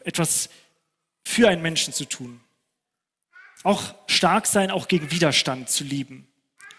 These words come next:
Auch wenn es schwer ist zu lieben, auch dann lieben. Okay, was heißt das jetzt praktisch? So viel zu der Bibelstelle. Ja, das, das sagt, das möchte Paulus uns sagen.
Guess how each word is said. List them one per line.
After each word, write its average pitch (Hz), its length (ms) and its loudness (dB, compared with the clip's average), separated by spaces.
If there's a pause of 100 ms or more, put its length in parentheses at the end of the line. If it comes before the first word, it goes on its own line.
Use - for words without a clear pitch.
(160)
Auch 190 160 0
wenn 220 80 4
es 180 80 2
schwer 180 360 6
ist - 200 2
zu - 80 0
lieben, 160 240 -2
auch 165 140 -6
dann 160 180 2
lieben. 135 400 -6 (3250)
Okay, 147 340 -2
was 143 160 -2
heißt 190 180 2
das 170 120 0
jetzt 156 180 0
praktisch? - 600 -4 (1200)
So 208 100 2
viel 220 160 2
zu - 100 4
der 180 120 4
Bibelstelle. 139 600 -2 (200)
Ja, 170 100 4
das, 175 280 0
das 190 180 2
sagt, 165 260 0
das 180 160 2
möchte 175 240 -2
Paulus 143 380 -4
uns 131 160 -6
sagen. 117 360 -6